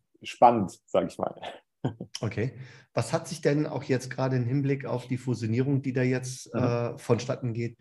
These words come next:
Speaker 2: was hat sich denn von der Anfangsidee verändert? Weil
Speaker 1: Von der
Speaker 2: der
Speaker 1: Anf-
Speaker 2: Holger ist ja der
Speaker 1: Ja.
Speaker 2: gleiche geblieben.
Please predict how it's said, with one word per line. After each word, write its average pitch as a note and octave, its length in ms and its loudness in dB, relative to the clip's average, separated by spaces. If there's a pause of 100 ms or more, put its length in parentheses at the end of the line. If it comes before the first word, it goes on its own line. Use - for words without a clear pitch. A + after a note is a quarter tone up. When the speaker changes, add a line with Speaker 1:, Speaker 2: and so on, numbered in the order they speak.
(340)
Speaker 2:
was - 160 -2
hat F3+ 140 -4
sich F#3 140 -10
denn D#3 320 2
von C#3+ 220 0
der C3 120 2
Anfangsidee C#3+ 1040 -2 (460)
verändert? G#2 720 -6 (1120)
Weil G#2+ 120 2
Speaker 1:
Von C3+ 100 4
der A2+ 80 8
Speaker 2:
der G2+ 100 4
Speaker 1:
Anf- A2+ 60 4
Speaker 2:
Holger D3 280 8
ist D#3+ 160 2
ja D#3 100 8
der D3+ 100 8
Speaker 1:
Ja. C#3 60 6
Speaker 2:
gleiche B2+ 280 8
geblieben. G#2 420 -4